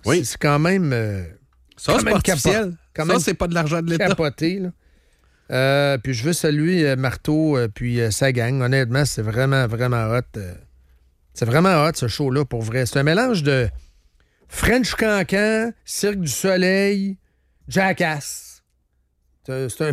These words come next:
Speaker 1: Ah
Speaker 2: une
Speaker 1: oui.
Speaker 2: espèce de mélange, euh, qui, euh, qui va plaire à beaucoup de monde, là. Regarde, c'est sûr que ça va être un succès. Anyway,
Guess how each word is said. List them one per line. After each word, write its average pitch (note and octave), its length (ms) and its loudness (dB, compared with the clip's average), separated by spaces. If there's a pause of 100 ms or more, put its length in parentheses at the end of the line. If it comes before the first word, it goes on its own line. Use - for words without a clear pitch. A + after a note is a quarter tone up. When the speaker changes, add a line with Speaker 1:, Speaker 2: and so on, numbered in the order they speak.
(140)
Speaker 1:
Ah E3+ 100 2
Speaker 2:
une F3 60 4
Speaker 1:
oui. D3 80 4
Speaker 2:
espèce G#3+ 200 0
de F3 100 -4
mélange, F3+ 640 0 (520)
euh, C#3 300 2 (340)
qui, C#3 340 -4
euh, B2 340 0
qui - 140 -8
va C#3 120 0
plaire F3+ 220 2
à D3+ 60 2
beaucoup D#3 200 0
de F3 40 0
monde, C#3 320 0
là. B2 80 -2
Regarde, C3 400 0
c'est A#2 160 -8
sûr D#3+ 180 -2
que C#3+ 60 -6
ça C3 80 -2
va B2 60 0
être A#2+ 120 -4
un B2 60 0
succès. - 260 -2
Anyway, B2+ 380 2